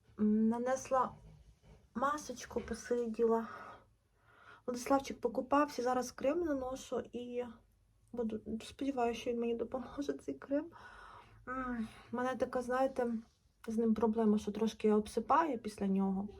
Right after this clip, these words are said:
але він рятує від пігментації. Сіздерма з вітаміном С. Малий там. Ой, спати треба вкладати, якось перекласти в візочок. Сьогодні ніч, напевно, теж буде дуже-дуже гучна,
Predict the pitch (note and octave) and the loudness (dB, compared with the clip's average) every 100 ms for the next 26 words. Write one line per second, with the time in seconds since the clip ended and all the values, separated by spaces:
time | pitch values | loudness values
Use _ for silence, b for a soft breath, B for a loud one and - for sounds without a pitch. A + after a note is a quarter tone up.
0 | B B B B B - A3+ A#3+ C4+ C4+ | B B B B B 4 6 8 8 6
1 | B3 A#3 A3 A3+ A#3+ B3 A#3+ A3+ A3 A3+ | 2 2 2 2 0 4 6 6 6 4
2 | G#3 A3 - A#3 A3+ A3+ A3 G#3 F#3+ G3 | 2 0 -2 0 4 4 6 4 2 -2
3 | - F#3+ G3+ - _ _ _ _ _ _ | -2 -2 0 -6 _ _ _ _ _ _
4 | _ _ - - - G#3+ G3 G3 G3+ F#3+ | _ _ -18 -10 -2 2 4 4 4 0
5 | G#3 G3+ - G#3 G3+ G3+ G3+ G3+ A3 G#3+ | -2 -4 -2 2 4 4 4 2 -2 -2
6 | B B B B - - A#4+ A#4 _ _ | B B B B -20 -20 -20 -20 _ _
7 | - D#5+ _ - D#5+ _ _ _ _ _ | -20 -20 _ -20 -20 _ _ _ _ _
8 | _ - A#3 A3+ A#3 A3+ A3+ A3 G#3+ - | _ -12 -6 -2 0 2 2 0 -2 -14
9 | - _ B B B B B B B B | -20 _ B B B B B B B B
10 | B B B - E4+ D#4+ B B B B | B B B 4 6 6 B B B B
11 | - - C4+ C4+ C4 B3+ B3+ B3 - B3+ | -14 -4 0 0 0 2 2 0 -4 -2
12 | A3+ C4 D#4 C4+ B3 B3 A#3+ - - A#3 | 2 4 4 2 0 -2 -4 -10 -8 -6
13 | A#3 A#3 A#3 - A3+ G#3+ A3 A3+ C4+ E4+ | -4 -6 -6 -4 -4 -4 -4 2 2 0
14 | A#3+ - A3+ A3 A3 A3 A3 A3 - G#3+ | -8 -6 -4 -2 0 0 0 -2 -4 -4
15 | G#3 G#3 G#3+ G#3 G3+ - G3 G3 A3 G#3 | 0 0 0 -2 -6 -6 -6 -4 -4 -2
16 | G3+ G#3 G#3 G#3 G#3 - A#3+ D4 | -2 0 0 0 -4 -8 -6 -6